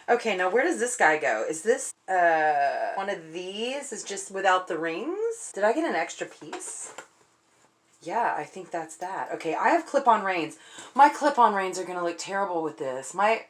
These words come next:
mm, my clip-on reins are not as nice as this. I need some nice reins.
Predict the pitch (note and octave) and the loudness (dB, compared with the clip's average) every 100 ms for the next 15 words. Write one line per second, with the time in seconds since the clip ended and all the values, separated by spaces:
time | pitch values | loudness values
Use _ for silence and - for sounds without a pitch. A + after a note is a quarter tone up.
0 | _ D#4+ C#4+ C4+ C4+ - D4+ D4+ D4+ D4 | _ -4 -4 -4 -6 4 4 4 4 6
1 | C4+ B3 A#3 B3 B3 B3 G#3+ A#3+ A#3+ - | 6 4 -2 0 2 2 0 -2 -2 -6
2 | F#3 F3+ D3+ - G#3+ A#3+ B3+ A3 G3 G3 | -6 -2 -2 -4 -8 -8 -8 -8 -6 -6
3 | F#3+ F3+ D3+ - | -6 -10 -10 -16